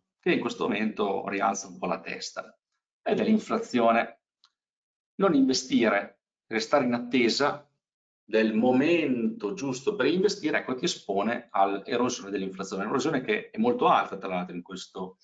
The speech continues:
momento. Non è un caso che l'inflazione così alta abbia un po' risvegliato molti italiani dal torpore, che abbiano cominciato, che hanno cominciato ad andare su Google a cercare, eh, inflazione, no?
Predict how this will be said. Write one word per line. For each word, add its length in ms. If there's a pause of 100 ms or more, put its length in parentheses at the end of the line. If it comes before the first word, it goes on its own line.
(440)
momento. 340
Non 100
è 40
un 100
caso 440
che 120
l'inflazione 560
così 240
alta 320
abbia 160
un 140
po' 320 (460)
risvegliato 1120
molti 420
italiani 540
dal 180
torpore, 720 (460)
che 100
abbiano 300
cominciato, 640
che 100
hanno 140
cominciato 320
ad 80
andare 220
su 300
Google 460
a 100
cercare, 680
eh, 400
inflazione, 720
no? 240